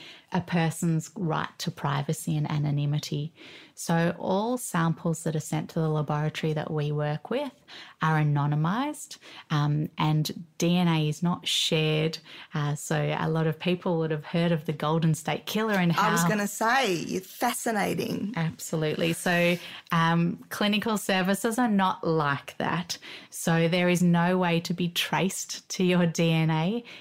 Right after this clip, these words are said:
Speaker 1: In fact, all physical D N A samples are destroyed within sixty days of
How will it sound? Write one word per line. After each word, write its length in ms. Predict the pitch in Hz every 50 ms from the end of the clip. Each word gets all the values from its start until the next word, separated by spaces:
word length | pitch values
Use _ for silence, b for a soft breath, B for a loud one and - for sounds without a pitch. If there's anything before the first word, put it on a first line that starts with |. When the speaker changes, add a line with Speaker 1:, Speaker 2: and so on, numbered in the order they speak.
| B B
Speaker 1:
In 140 | B 170 165
fact, 420 | 160 - - 175 160 160 - - - -
all 160 | 180 185 175
physical 580 | - - - 175 160 170 190 185 - - 185
D 140 | 170 - 165
N 160 | 160 156 156
A 140 | 156 156 151
samples 580 | - - 165 156 156 147 - - 190 180 165 175
are 80 | 170
destroyed 680 | 160 - 165 151 - - - - 160 - 160 185 190 196
within 320 | 190 175 156 160 156 147
sixty 560 | - - - 170 - - - - - 160 156
days 400 | 147 151 147 151 160 180 180 180
of 160 | 180 165 151